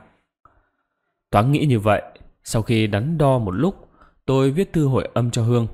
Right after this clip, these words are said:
Tôi chợt nhớ lại hồi làm quân quản ở Sài Gòn, có đọc được một quyển truyện gì đó. Cũng có nói về tình cảm của người lính chiến. Trăn trở chuyện yêu đương rất hay,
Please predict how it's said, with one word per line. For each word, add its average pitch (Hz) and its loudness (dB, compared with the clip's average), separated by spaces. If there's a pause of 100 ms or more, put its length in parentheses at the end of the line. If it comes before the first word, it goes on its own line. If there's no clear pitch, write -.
(540)
Tôi 131 2
chợt 113 -2
nhớ 110 0
lại 139 -2
hồi 113 0
làm 110 -2
quân - -6
quản 104 0
ở - -6
Sài 101 -4
Gòn, 92 0 (380)
có 120 -2
đọc 143 -2
được 107 -2
một 104 -4
quyển 92 -2
truyện 101 -6
gì 101 -4
đó. 107 2 (600)
Cũng 190 0
có 180 0
nói 170 0
về 175 0
tình 107 -2
cảm 95 -2
của 98 -4
người 98 0
lính 107 -2
chiến. 135 0 (520)
Trăn 120 -2
trở 92 0
chuyện - -6
yêu 135 -2
đương 139 2
rất 196 -6
hay, 147 0